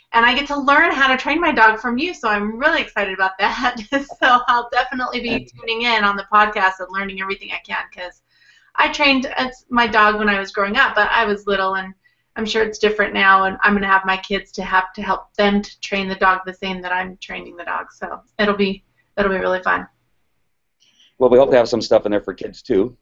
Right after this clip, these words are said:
Speaker 2: uh, helping
Speaker 1: Yeah.
Speaker 2: kids understand how to, how to take care of the dogs, and that's one of their responsibilities and that kind of
Speaker 1: Mm-hmm.
Speaker 2: stuff. I have a bunch of little kids from two years old up and, up to twenty-one and everything in between.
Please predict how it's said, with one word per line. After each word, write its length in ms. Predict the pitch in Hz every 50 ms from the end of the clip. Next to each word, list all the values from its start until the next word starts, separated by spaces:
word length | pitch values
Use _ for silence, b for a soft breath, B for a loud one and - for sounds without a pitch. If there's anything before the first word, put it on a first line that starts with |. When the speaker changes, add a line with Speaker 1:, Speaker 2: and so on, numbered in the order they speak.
| _ _
Speaker 2:
uh, 180 | - 90 87 87
helping 240 | 95 95 95 104 92
Speaker 1:
Yeah. 60 | 87
Speaker 2:
kids 200 | - 98 92 90
understand 440 | 95 92 90 90 - - 95 92 87
how 120 | 87 90 90
to, 180 | 90 87 87 87 - 95
how 60 | 95
to 120 | 92 95 92
take 240 | _ - 107 98
care 160 | - 107 101 98
of 80 | 95
the 80 | 95 90
dogs, 420 | 95 92 92 92 92 92 90 87
and 120 | 95 92 95
that's 200 | 95 92 - -
one 140 | 95 95
of 60 | 95 90
their 100 | 95 90
responsibilities 840 | 95 95 _ - 92 90 87 - 87 - 90 90 90 90 87 87 82
and 80 | 87 87
that 120 | 87 _ -
kind 120 | 87 87
of 60 | 85 214
Speaker 1:
Mm-hmm. 100 | 208 -
Speaker 2:
stuff. 220 | - - 214 247 - B B B B B B B B B -
I 100 | 92 95
have 120 | 98 92 87
a 40 | 87
bunch 220 | - 101 95 -
of 60 | 95
little 160 | 95 98 98 92
kids 300 | - 98 98 95 87 -
from 180 | 95 87 85
two 220 | 82 - - 110 110
years 220 | 104 104 98 90
old 500 | 104 101 101 101 101 101 104 104 101 95
up 160 | 95 - -
and, 160 | 92 90 92 85 - _ 98
up 160 | 101 - _ -
to 120 | 104 95
twenty-one 560 | - - - 107 104 101 98 95 95 90 87
and 100 | 87 90
everything 300 | 92 92 98 - 98 95
in 80 | 95 90
between. 320 | 87 _ 95 92 87 85